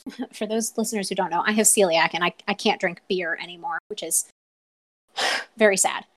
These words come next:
But back when I didn't know that I had <laughs> celiac and drank beer on a regular basis, I really liked, like, thick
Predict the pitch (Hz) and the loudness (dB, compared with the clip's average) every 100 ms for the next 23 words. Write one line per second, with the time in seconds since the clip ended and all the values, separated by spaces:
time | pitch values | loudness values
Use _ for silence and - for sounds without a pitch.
0 | _ - 226 262 269 240 214 202 233 214 | _ 0 4 4 2 -2 -2 -2 -4 -2
1 | 214 320 220 208 - 208 - 247 - 196 | -2 0 0 -2 -2 -2 0 0 0 -4
2 | 233 - 190 190 190 208 - 226 226 208 | -4 -6 -8 -6 -6 -4 -4 -4 -4 -4
3 | 202 208 202 185 190 277 - - - - | 0 0 0 -2 -4 -4 -4 -2 -4 -6
4 | _ - 220 233 247 240 208 196 - 160 | _ 0 2 2 2 2 2 0 -6 -10
5 | - _ _ _ _ _ _ - 277 202 | -12 _ _ _ _ _ _ 4 6 6
6 | - - | 0 -16